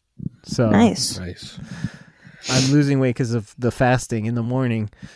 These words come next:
Speaker 1: So I'm gonna continue that and make it, shrink it down, 'cause I do eat late sometimes now.
Speaker 2: That's my
Speaker 1: Um,
Speaker 2: biggest problem. I'm always eating at, like, one in the morning, and I shouldn't even be awake.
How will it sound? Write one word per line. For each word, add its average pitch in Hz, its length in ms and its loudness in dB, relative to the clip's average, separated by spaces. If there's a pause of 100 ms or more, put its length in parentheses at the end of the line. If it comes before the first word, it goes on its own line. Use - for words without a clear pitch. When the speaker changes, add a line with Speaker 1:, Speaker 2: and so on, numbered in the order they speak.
Speaker 1:
So 127 560 4 (260)
I'm 135 120 -4
gonna 143 160 2
continue 135 420 4
that 123 180 4
and 117 100 -2
make 127 140 2
it, 120 140 0
shrink 147 280 0
it 113 120 -2
down, 127 320 2
'cause 120 160 -2
I 123 100 4
do 131 240 0
eat 123 220 -2
late 117 340 0
sometimes 120 460 -2
now. 117 420 2 (720)
Speaker 2:
That's 180 200 6
my 185 140 8
Speaker 1:
Um, 165 80 2
Speaker 2:
biggest 180 340 4
problem. 170 400 4
I'm 175 160 2
always 180 340 4
eating 170 180 2
at, 170 180 -2
like, 170 320 2 (380)
one 175 260 6
in 165 100 6
the 165 80 4
morning, 170 400 4
and 175 120 4
I 185 40 10
shouldn't 190 260 4
even 170 140 2
be 170 100 4
awake. - 480 4